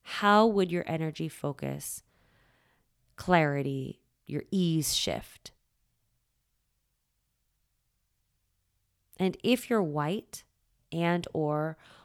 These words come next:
hold identities more proximal to power and advantage, how can you show up as a comrade and uplift someone in your community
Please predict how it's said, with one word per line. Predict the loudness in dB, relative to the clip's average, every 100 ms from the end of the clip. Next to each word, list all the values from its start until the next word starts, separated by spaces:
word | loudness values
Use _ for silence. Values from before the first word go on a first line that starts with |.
| -12
hold | -2 0 2
identities | 0 0 -2 0 -2 -4
more | -8 -4 -4
proximal | -4 -8 -8 -6 -6 -6
to | -10
power | -14 -6 -4 -4
and | -6 -8
advantage, | -10 -8 -8 -6 -6 -8 -14 _ _ -20 -20 -12
how | 0 0
can | 0 0 2
you | 4 6 6
show | 4 0 2
up | 0 0
as | -4 -4
a | -6
comrade | -6 -4 -4 -4 -6 -8 -8
and | -4 -4
uplift | -4 -6 -4
someone | -4 -2 -2
in | -4 -4
your | -8
community | -10 -10 -8 -8 -8 -10